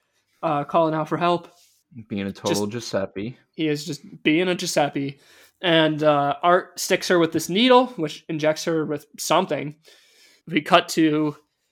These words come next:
Speaker 1: probably the most brutal scene I may have ever seen in a horror movie. It's definitely top five for me, where Tara is basically in sort of, like, this chamber that sort of is reminiscent of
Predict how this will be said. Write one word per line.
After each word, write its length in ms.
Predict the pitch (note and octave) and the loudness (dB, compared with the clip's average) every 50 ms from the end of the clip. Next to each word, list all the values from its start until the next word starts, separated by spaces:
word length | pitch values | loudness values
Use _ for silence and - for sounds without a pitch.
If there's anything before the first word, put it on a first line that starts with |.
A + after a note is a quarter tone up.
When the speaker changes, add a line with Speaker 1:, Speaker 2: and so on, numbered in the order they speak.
| _ _ _ _ _ _ _ | _ _ _ _ _ _ _
Speaker 1:
probably 380 | G#3+ A#3 B3+ B3+ B3 A#3+ A#3 | 2 4 6 6 6 4 4
the 160 | G#3+ G#3+ A3 | 2 2 2
most 300 | G#3 G3+ G3+ F#3+ G3 - | 4 4 4 4 2 -4
brutal 320 | - F#3 G3 G3+ F#3 F3 E3 | -2 0 2 4 4 2 0
scene 540 | - - - G3+ F#3+ F3+ D#3+ D#3 D#3 D#3 D#3 - - _ _ _ | 0 -4 -4 -2 -2 0 0 0 -2 -2 -4 -8 -18 _ _ _
I 100 | - D3+ | -8 -4
may 140 | C#3+ D#3 D#3+ | -2 0 0
have 140 | D#3 D3 C#3+ | 0 0 0
ever 180 | D3 C#3+ D3 | -2 -2 -2
seen 320 | C#3 - - D#3+ D3 C#3 C3+ | -4 -4 -4 -6 -4 -4 -6
in 80 | C3+ | -8
a 80 | C3 C3 | -10 -10
horror 260 | C#3+ C#3 C3+ C3+ C3+ C3 | -12 -12 -10 -10 -10 -10
movie. 360 | C3+ C#3 C3+ C3+ C#3+ D3+ D#3 | -10 -12 -10 -10 -8 -10 -10
It's 180 | - - - | -10 -14 -6
definitely 380 | - F#3+ E3 - E3+ - F#3 D3+ | -4 -4 -2 -2 -6 -6 -6 -8
top 260 | - - D#3 D3 - | -2 -2 -4 -4 -2
five 280 | - D3+ C#3+ C#3 C#3 - | -4 -4 -4 -4 -8 -10
for 100 | - C#3 | -10 -12
me, 300 | C3+ C3+ C#3 C#3+ D#3+ - _ _ _ _ _ _ _ _ _ _ _ | -12 -10 -12 -12 -14 -16 _ _ _ _ _ _ _ _ _ _ _
where 600 | _ E3 D#3 F3 F#3 F#3 F#3 F#3 F#3 F#3 F3+ - _ _ _ _ _ _ _ _ | _ 0 2 2 4 4 2 0 -2 -4 -6 -10 _ _ _ _ _ _ _ _
Tara 360 | - A3 A3+ A3 A3 A3 A3+ A3+ | -4 -2 0 0 0 0 0 -2
is 440 | - F3+ F3 F3+ F3+ F3 E3+ - - _ _ _ | 0 0 -2 -2 -2 -6 -10 -14 -18 _ _ _
basically 580 | F3 G3 G#3 G3+ F#3 - E3 D#3 D3+ D3 D3 - - _ _ - | -2 -2 -2 -2 -6 -4 -2 -2 -2 -2 -4 -6 -12 _ _ -6
in 180 | F3 E3+ F3 E3+ | -4 -4 -4 -2
sort 200 | - F3 E3+ D#3+ | -2 -2 -2 -2
of, 100 | D#3 D3+ | -2 -2
like, 200 | D3 C#3 - - | -4 -4 -4 -6
this 300 | C#3+ C3+ - - - - | -8 -8 -6 -8 -10 -8
chamber 560 | - - F#3 F3 E3 D3+ C#3+ C#3 C#3 C#3 C#3 - | -2 2 2 2 4 2 0 -2 -4 -4 -4 -2
that 240 | D#3+ D3 C#3 C3+ - _ _ _ _ _ | 0 0 0 -2 -6 _ _ _ _ _
sort 220 | - - - B3 B3+ | -16 -4 -2 2 2
of 120 | A#3 F#3+ | 2 2
is 120 | F#3 E3 D#3 | 0 0 0
reminiscent 600 | F3 E3 E3+ E3 D3+ D3+ D3+ - D#3 C#3+ C#3+ D3 | 0 0 0 0 -4 -4 -4 -6 -8 -8 -6 -6
of 260 | C#3 C3+ C3 - | -6 -8 -8 -12